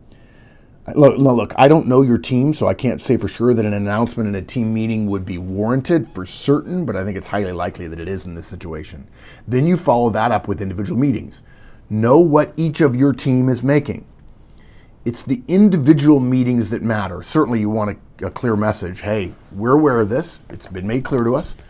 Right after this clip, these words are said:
We're not perfect. Neither are you. We're trying to do our best." You know, it's something that's being looked at. Okay? If somebody asks you when you're gonna solve it, when, when it's gonna be solved, look at them and say,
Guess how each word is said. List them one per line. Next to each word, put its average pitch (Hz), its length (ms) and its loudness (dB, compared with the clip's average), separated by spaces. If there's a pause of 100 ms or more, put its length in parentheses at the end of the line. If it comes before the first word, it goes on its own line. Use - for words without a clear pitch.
(1000)
We're 95 180 -6
not 131 220 4
perfect. 151 420 0 (140)
Neither 107 380 -4
are 131 100 2
you. 196 400 2
We're 92 140 -10
trying 104 280 -6
to 110 60 -4
do 117 120 0
our 120 120 2
best." 139 400 0 (340)
You 69 120 -14
know, 80 120 -10
it's 73 140 -12
something 120 300 -4
that's 117 120 -4
being 117 220 -2
looked 120 220 -4
at. 151 300 -4 (580)
Okay? 127 260 -12 (300)
If 101 80 -8
somebody 151 280 2
asks 151 200 0
you 135 60 -2
when 151 120 0
you're 151 100 0
gonna 139 80 0
solve 156 300 0
it, - 180 -6 (220)
when, 143 180 0
when 143 120 2
it's 151 80 -4
gonna 151 140 -6
be 147 40 -2
solved, - 340 -4
look 165 140 0
at 202 60 2
them 170 60 0
and 143 100 -4
say, 143 160 0